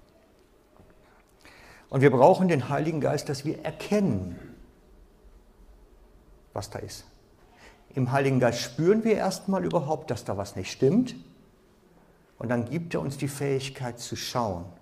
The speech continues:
und zu erkennen und zu reagieren. Und im Namen Jesu müssen diese Mächte dann weichen. Denn dem müssen sie folgen.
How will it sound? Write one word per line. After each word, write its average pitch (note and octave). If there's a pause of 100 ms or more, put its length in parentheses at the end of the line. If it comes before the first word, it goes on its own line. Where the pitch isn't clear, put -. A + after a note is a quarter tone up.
(120)
und G#2
zu -
erkennen C3 (260)
und C#3+
zu -
reagieren. C3 (840)
Und D3+
im A3+
Namen A3+
Jesu F3+ (140)
müssen A#3+
diese D#3
Mächte G#3+
dann F3+
weichen. G3+ (3000)
Denn G#2+
dem F3
müssen D#3
sie D#3
folgen. F#2+